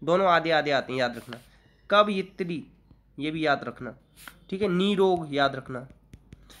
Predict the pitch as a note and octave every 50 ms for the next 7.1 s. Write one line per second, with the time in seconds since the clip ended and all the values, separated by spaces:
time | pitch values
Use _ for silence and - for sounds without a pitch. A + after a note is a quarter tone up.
0 | - - - C#3+ C#3 E3 F3+ F3+ F#3+ G3 F#3+ F3+ F3 E3 D#3+ D#3+ - - _ -
1 | _ _ _ _ _ _ _ _ _ _ _ _ _ _ - _ _ - B2+ D3
2 | D#3 E3+ F3 F#3 F#3+ F#3 G3 F#3+ D3 D3 D3+ D#3+ E3 E3+ E3+ F3 D#3+ D3+ D3+ D3+
3 | D#3 D#3+ D#3+ F#3 F3+ F#3 F3 E3+ D#3 - - - - D#3 C#3+ D3+ E3 E3 C#3+ C3+
4 | C3+ C#3 D3 C#3+ C#3 C#3 B2 - B2 A#2+ A#2+ A2 G#2+ - - - C3 C#3+ C#3+ D3+
5 | E3+ D#3+ C#3+ - C#3 C#3+ B2+ B2 A#2+ G#2+ A2+ C3 - - - - - - - F#3+
6 | A3 A#3 - - - - - - - - C3+ C#3 D3+ E3 F3+ F#3 F#3 F3+ F3+ F3
7 | - E3